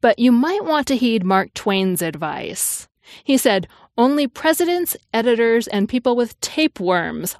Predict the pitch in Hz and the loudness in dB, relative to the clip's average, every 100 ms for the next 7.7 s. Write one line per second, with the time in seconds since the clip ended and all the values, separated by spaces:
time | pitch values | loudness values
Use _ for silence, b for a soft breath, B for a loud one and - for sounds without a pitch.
0 | - 208 - 233 202 196 185 202 180 175 | -4 -4 -2 -6 -2 -2 0 2 2 0
1 | - 226 175 160 165 180 160 170 156 151 | -2 -4 -2 -4 -4 -8 -4 -4 -4 -8
2 | 233 - _ _ _ _ _ _ _ _ | -10 -14 _ _ _ _ _ _ _ _
3 | _ - 262 254 269 262 320 339 247 226 | _ -2 0 2 0 -2 -4 -2 -2 0
4 | 240 226 202 180 170 185 190 185 165 180 | 2 2 2 -2 -2 0 2 0 0 0
5 | 180 185 175 170 160 151 - - - 214 | 0 -2 -4 -4 -6 -8 -10 -14 -2 0
6 | 190 202 233 277 269 226 190 - 330 294 | 0 2 2 2 0 -2 -4 -4 -4 -4
7 | - 196 190 196 170 170 | -4 -6 -6 -4 -4 -4